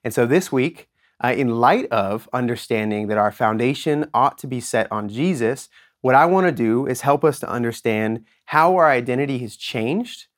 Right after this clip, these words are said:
and how that relates to the, to the way that we interact with the people around us.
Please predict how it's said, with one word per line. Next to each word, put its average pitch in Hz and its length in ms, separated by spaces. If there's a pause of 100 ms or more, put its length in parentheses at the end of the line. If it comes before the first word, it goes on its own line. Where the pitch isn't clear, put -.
(380)
and 120 180
how 156 220
that 160 180
relates 123 440
to - 120
the, 113 360
to 120 100
the 117 60
way 127 140
that 131 80
we 120 160
interact 110 400
with 101 100
the 104 60
people 110 280
around 104 380
us. - 260